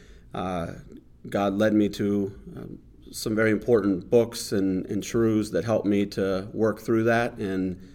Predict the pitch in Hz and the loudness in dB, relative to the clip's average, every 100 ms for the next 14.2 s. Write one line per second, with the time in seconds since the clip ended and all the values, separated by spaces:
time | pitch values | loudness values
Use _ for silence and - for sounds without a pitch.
0 | - - - 107 101 123 120 110 110 110 | -20 -20 0 2 4 4 6 6 4 2
1 | 101 - 98 104 101 - 104 101 98 95 | 0 2 4 4 2 0 0 0 0 -2
2 | 120 107 104 104 - - - - - - | -2 0 -2 -4 -18 -20 -20 -20 -20 -20
3 | - - - - 101 101 95 110 101 104 | -20 -20 -20 -2 2 2 2 4 4 4
4 | 104 101 101 98 101 98 101 98 95 95 | 2 0 0 2 2 2 0 0 2 2
5 | 101 101 95 98 92 92 87 - - 98 | 0 -2 -2 -2 -2 -4 -6 -12 -10 -4
6 | 95 95 92 90 - - - - - - | -2 -2 -2 -2 -6 -16 -20 -20 -20 -2
7 | 107 127 143 120 120 110 117 104 - 113 | 4 4 4 0 0 2 2 4 2 2
8 | 101 - 117 113 107 - 104 101 101 98 | -2 2 6 6 4 2 4 4 4 4
9 | 101 101 98 104 104 101 101 98 - - | 4 2 2 2 4 6 4 0 -6 -18
10 | - - 127 110 104 - 104 107 - 107 | -20 -14 -2 0 0 0 2 2 0 2
11 | 107 87 117 104 104 104 101 90 98 101 | 2 2 4 4 4 2 2 2 0 0
12 | 87 90 113 120 131 123 123 92 92 - | 2 4 4 4 0 0 -2 -6 -6 -2
13 | 104 101 98 - 95 92 95 95 127 117 | 0 2 0 -2 -2 0 -2 0 2 4
14 | 113 107 | 2 0